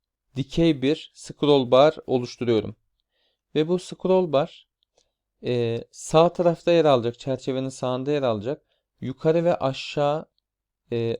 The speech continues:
alanlarda, yani yukarısında ve aşağısında, tabii çerçeve içerisinde herhangi bir boşluk kalmayacak şekilde uzanacak. Bir metin kutusu oluşturuyorum.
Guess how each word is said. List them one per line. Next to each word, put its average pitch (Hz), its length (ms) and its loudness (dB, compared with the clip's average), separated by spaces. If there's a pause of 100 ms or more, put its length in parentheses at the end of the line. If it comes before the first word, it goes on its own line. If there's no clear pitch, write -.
alanlarda, 123 840 -4
yani 120 200 -4
yukarısında 123 480 -4
ve 131 60 -2
aşağısında, 113 760 -6
tabii 117 260 -4
çerçeve 131 480 -4
içerisinde 123 720 -8 (360)
herhangi 143 380 -4
bir 151 160 -2
boşluk 139 320 -2
kalmayacak 143 460 0
şekilde 113 640 -6 (360)
uzanacak. 117 680 -2 (200)
Bir 156 100 2
metin 165 360 0
kutusu - 360 -6
oluşturuyorum. 170 680 -2